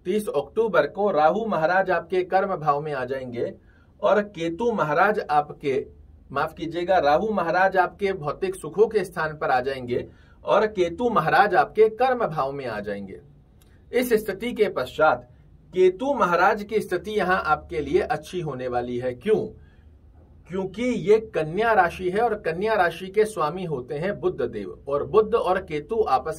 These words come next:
में एक दूसरे के मित्र हैं। ऐसी स्थिति में केतु अपनी मित्रवत व्यवहार को निभाते हुए आपके कर्म क्षेत्र की स्थितियों को अच्छा करेंगे,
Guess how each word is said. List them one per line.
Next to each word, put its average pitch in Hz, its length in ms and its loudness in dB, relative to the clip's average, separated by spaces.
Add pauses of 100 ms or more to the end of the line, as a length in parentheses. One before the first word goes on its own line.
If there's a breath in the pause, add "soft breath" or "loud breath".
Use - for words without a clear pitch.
में 196 180 -6
एक 170 160 -10
दूसरे 123 360 -6
के 185 180 -6
मित्र 131 420 -8
हैं। 95 280 -16 (760 soft breath)
ऐसी 202 320 4
स्थिति 190 340 -6
में 214 260 -2
केतु 180 320 -2
अपनी 208 340 2
मित्रवत 196 520 0
व्यवहार 190 440 2
को 208 120 -2
निभाते 165 480 0
हुए 185 220 2
आपके 185 360 4
कर्म 226 320 0
क्षेत्र 196 340 -4
की 185 200 -4
स्थितियों 180 440 -6
को 202 160 -2
अच्छा 175 380 -2
करेंगे, 139 420 -4